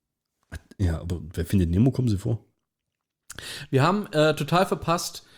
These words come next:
Speaker 2: über Kanye West und über, nicht über Kanye West, über P. Diddy und so weiter zu sprechen, ne? Wir haben's mal angedeutet gehabt,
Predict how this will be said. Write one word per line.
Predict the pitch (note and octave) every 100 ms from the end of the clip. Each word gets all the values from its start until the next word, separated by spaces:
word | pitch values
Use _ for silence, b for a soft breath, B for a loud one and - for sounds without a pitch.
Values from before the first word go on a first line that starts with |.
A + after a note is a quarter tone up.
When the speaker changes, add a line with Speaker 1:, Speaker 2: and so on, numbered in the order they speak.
| b _
Speaker 2:
über | D#3 D#3 D#3 D3+ D3 C#3 -
Kanye | D3 D3 D3+ C#3+ B2
West | C3 C#3 C#3 -
und | - B2 B2+ B2 -
über, | B2+ B2 C3 B2
nicht | A#2+ B2
über | A#2+
Kanye | G#2+ G#2+ G#2+
West, | G#2+ -
über | A#2
P. | G#2+ C#3
Diddy | C#3 C3+ C#3 A#2+
und | A2
so | - G#2+
weiter | G#2+ G#2
zu | G#2+
sprechen, | - A2 G#2
ne? | A2 C#3+
Wir | B2+
haben's | C3+
mal | C#3+
angedeutet | B2 E3 E3 D#3+ D3+
gehabt, | D#3 D#3 D#3+